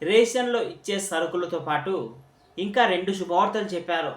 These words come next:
కొత్త పెన్షన్లకు సంబంధించి ఒక శుభవార్త వచ్చింది, అలాగే అన్నా క్యాంటీన్లకు సంబంధించి కానీ, దాంతోపాటుగా ఈ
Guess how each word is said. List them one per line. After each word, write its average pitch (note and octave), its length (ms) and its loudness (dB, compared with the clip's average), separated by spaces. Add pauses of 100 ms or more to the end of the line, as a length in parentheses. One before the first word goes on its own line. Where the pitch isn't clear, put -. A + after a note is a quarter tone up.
(220)
కొత్త D3+ 280 -6
పెన్షన్లకు D#3+ 520 -6
సంబంధించి D3+ 420 -6
ఒక C#3 160 -10
శుభవార్త D3 400 -4
వచ్చింది, C#3 340 -10 (480)
అలాగే F3 280 0 (160)
అన్నా G3+ 200 -2 (100)
క్యాంటీన్లకు F3+ 500 -2
సంబంధించి E3 480 -8
కానీ, D#3+ 200 -4 (480)
దాంతోపాటుగా F#3+ 720 0 (360)
ఈ F#3+ 100 -4